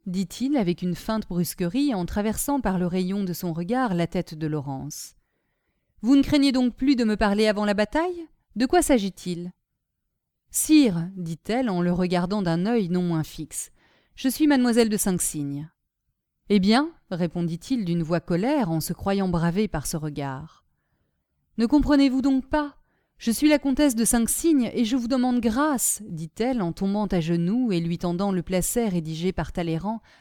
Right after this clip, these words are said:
apostillé par l'impératrice, par Cambacérès et par Malin.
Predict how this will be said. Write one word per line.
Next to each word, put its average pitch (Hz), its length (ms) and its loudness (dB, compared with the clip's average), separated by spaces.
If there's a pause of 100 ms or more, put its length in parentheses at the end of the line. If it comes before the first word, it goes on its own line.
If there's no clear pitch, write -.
apostillé 190 720 -2
par 156 160 -2
l'impératrice, 160 800 -4 (140)
par 185 180 -4
Cambacérès 190 840 -2
et 170 80 0
par 156 200 -4
Malin. 143 460 -4